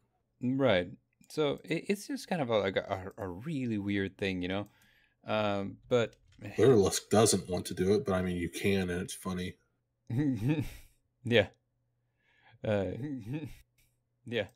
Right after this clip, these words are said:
Speaker 1: So that, that's kind of a funny thing. Um, I don't know. Eh,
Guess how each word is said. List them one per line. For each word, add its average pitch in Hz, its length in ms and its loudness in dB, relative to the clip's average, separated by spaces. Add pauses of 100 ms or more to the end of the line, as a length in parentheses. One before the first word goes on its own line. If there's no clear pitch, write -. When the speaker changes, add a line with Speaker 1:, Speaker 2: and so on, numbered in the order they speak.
(680)
Speaker 1:
So 107 420 -2
that, 107 260 2
that's 107 240 2
kind 107 160 -2
of 95 80 -2
a 101 80 -2
funny 98 300 -4
thing. 92 320 -6 (120)
Um, 92 380 -6 (1120)
I 123 140 8
don't 98 100 6
know. 95 160 2 (240)
Eh, 123 200 6